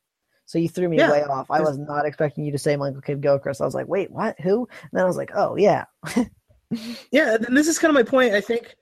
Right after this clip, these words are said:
Speaker 2: uh, uh, and, and we suggest everybody go and, and, and take a shot at someone in those, in the late draft. Like,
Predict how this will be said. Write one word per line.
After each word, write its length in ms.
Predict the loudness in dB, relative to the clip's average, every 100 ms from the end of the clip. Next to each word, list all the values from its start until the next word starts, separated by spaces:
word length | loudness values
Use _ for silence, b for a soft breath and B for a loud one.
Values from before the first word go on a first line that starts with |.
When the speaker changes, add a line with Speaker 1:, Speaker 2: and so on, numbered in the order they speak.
| _ _ _ _ _ _ 0
Speaker 2:
uh, 100 | 2
uh, 400 | 2 2 2 4
and, 140 | 0
and 240 | 2 0 2
we 180 | 0
suggest 600 | 0 -4 2 2 2 -2 -4
everybody 460 | -2 2 0 0
go 320 | -2 0 2
and, 180 | -2 -4
and, 180 | -10 -10
and 200 | -10 -8
take 180 | -8 -8
a 60 |
shot 420 | -8 -4 -2 -2 -4
at 140 | -6
someone 260 | -6 -4 -4
in 80 |
those, 220 | -4 -6 -6
in 180 | -8
the 80 | -6
late 300 | -4 -6 -8
draft. 440 | -6 -4 -6 -8 -12
Like, 180 | -12